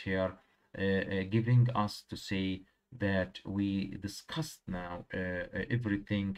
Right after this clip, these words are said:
here, the, and also I revised with you the important things in, uh, in fourth chapter, chapter number ten, eleven,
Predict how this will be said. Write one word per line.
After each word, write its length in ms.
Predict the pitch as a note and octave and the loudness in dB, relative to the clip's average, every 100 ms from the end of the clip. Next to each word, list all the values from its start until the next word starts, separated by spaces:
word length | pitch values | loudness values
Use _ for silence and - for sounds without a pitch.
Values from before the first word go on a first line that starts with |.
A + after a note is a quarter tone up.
| - | -4
here, 320 | F#2 F2+ F2+ - | -4 -2 -4 -8
the, 400 | F#2 F#2 F#2 F#2+ - | -8 -6 -6 -6 -6
and 280 | G2+ G2 - | -4 -4 -6
also 540 | F#2+ G2 F#2+ - F#2+ F#2 _ - - - | -4 -4 -4 -6 -6 -6 _ -20 -20 -12
I 680 | - F#2 F2+ F2+ F2+ F#2 F2+ - | -6 -6 -4 -6 -6 -6 -6 -4
revised 560 | G2 G2 C3+ E3 B2 | -4 2 2 2 0
with 220 | G#2 G2+ | 0 0
you 380 | F#2 G2 F#2+ F#2+ | 0 -2 0 -2
the 140 | F#2+ - | -2 -4
important 720 | F#2 - A#2+ B2+ B2 G2 G2 | -6 0 4 4 2 -2 -4
things 320 | G#2+ G2 G2 - | -2 -2 -2 -6
in, 320 | G2+ F#2+ F2+ | -4 -2 -4
uh, 160 | F2+ F2 - - - - | -6 -10 -14 -20 -12 -2
in 140 | G#2+ | -2
fourth 400 | A2 C3+ B2+ A2+ | 0 2 2 2
chapter, 500 | - F#2+ F#2 - F#2+ - | -2 -2 -4 -4 -8 -4
chapter 340 | G2 F#2 F#2 | -4 -4 -4
number 360 | F#2 F2+ F2+ F2+ - | -4 -4 -6 -8 -4
ten, 360 | G#2 F#2 F2 F2+ | -4 -4 -6 -8
eleven, 540 | F2+ G2 F#2+ F2 | -4 -4 -4 -8